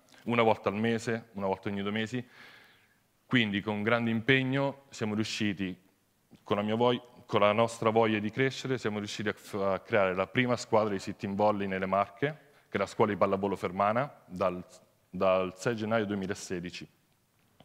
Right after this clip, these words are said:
Ehm, e questo è il gruppo che vi facevo vedere prima. Che grazie all'impegno siamo riusciti a formare un gruppo fa-,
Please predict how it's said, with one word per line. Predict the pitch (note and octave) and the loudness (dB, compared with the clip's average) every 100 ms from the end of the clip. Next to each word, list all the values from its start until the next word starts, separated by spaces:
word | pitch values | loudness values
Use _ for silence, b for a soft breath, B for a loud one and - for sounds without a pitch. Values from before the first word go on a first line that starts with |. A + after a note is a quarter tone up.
| - B B B B B - | -20 B B B B B -4
Ehm, | A#2+ A2 G#2 G#2 G#2 G2+ G#2 G#2 G2+ - | 0 2 4 4 4 2 0 -4 -6 -4
e | |
questo | - G#2+ G#2 | -2 -2 -4
è | |
il | F#2 | -4
gruppo | G2+ - G2 | -4 -4 -4
che | F#2 | -4
vi | |
facevo | F2 F#2 G2 | -6 -6 -6
vedere | F#2 F#2 F2+ | -4 -2 -4
prima. | E2 F2 E2+ - _ _ _ b b b b b _ _ _ b b b b _ _ _ _ _ - | -4 -8 -8 -16 _ _ _ b b b b b _ _ _ b b b b _ _ _ _ _ -8
Che | G2 | -2
grazie | F#2 A#2 A#2+ - A#2 G2+ - - | 2 4 2 2 2 2 -2 -4
all'impegno | G2+ G2+ G#2+ G#2+ A#2+ A2 | 0 2 0 4 4 4
siamo | G2 G#2+ | 0 -4
riusciti | G#2+ - - G#2 G2+ F#2+ - | -4 -2 0 0 -2 -6 -6
a | - G2 G2 G2 F#2+ | 0 4 6 6 4
formare | - G#2+ G#2+ | 0 0 0
un | A2 | 2
gruppo | B2+ - A2 | 0 0 -2
fa-, | G#2+ G2 | -2 -4